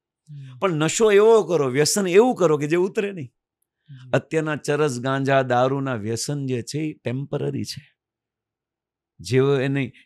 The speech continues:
Speaker 2: એની કેફ ઉતરી જશે એટલે એ વ્યક્તિ જે હતો એ આવી જશે. આ લોંગ ટાઈમ છે
Speaker 1: હમ.
Speaker 2: નહીં. દારૂ પીધો હોય તો એનો નશો હોય, ત્યારે એ ગટરમાં પડ્યો હોય તો એને લાગે કે હું સ્વર્ગમાં છું.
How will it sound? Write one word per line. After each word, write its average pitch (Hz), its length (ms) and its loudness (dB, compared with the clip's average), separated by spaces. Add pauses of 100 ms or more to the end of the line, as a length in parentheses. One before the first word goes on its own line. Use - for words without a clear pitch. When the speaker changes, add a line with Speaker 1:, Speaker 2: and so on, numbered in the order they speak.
(100)
Speaker 2:
એની 127 360 -4 (140)
કેફ 151 280 2
ઉતરી 190 280 -2
જશે 147 300 -4
એટલે 147 260 -12
એ 139 60 -10
વ્યક્તિ 139 540 -12
જે 113 180 -8
હતો 110 360 -8
એ 147 100 -6
આવી 117 260 -8
જશે. - 360 -18 (680)
આ 123 80 2
લોંગ 131 380 -2
ટાઈમ 143 240 -4
છે 135 280 -6 (340)
Speaker 1:
હમ. 127 420 -20
Speaker 2:
નહીં. 113 220 -2
દારૂ 127 280 0
પીધો 147 260 -2
હોય 151 120 0
તો 151 100 -8
એનો 147 120 -8
નશો 135 380 -8
હોય, 147 260 -2 (440)
ત્યારે 131 280 -2
એ 147 80 -6
ગટરમાં 165 480 -2
પડ્યો 170 180 -2
હોય 165 60 -4
તો 165 140 -8
એને 196 200 -4
લાગે 185 300 2
કે 160 60 -8
હું 160 120 -6
સ્વર્ગમાં 151 440 -4
છું. 151 260 -16